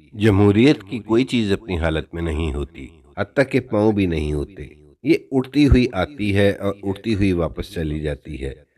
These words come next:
लेकिन अपने पीछे तबाही के अनमिनट नकूश छोड़ जाती है। असल चीज़ तो खिलाफत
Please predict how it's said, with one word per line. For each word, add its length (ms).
लेकिन 400
अपने 280
पीछे 360
तबाही 560
के 240
अनमिनट 420
नकूश 420
छोड़ 260
जाती 500
है। 160
असल 300
चीज़ 360
तो 80
खिलाफत 640